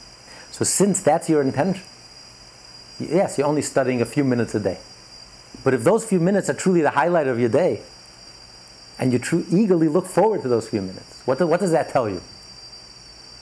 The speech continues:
If you really had the time, you would spend all day doing it. If it's, if it's genuine,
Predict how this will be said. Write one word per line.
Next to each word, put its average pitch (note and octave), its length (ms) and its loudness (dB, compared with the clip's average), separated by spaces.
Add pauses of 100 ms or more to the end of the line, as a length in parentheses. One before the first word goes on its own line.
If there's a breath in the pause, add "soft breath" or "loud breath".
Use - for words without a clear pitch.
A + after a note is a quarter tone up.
If A2 120 -2
you C3 100 2
really F3 220 2
had E3 180 -2
the E3+ 60 0
time, E3+ 340 0
you F3 60 2
would E3+ 120 0
spend F#3 260 2
all F#3+ 140 2
day B3 180 2
doing C3 260 0
it. - 220 -16 (800)
If C#3 120 0
it's, D#3+ 200 0
if A#2+ 280 -2
it's B2+ 140 0
genuine, A2+ 460 0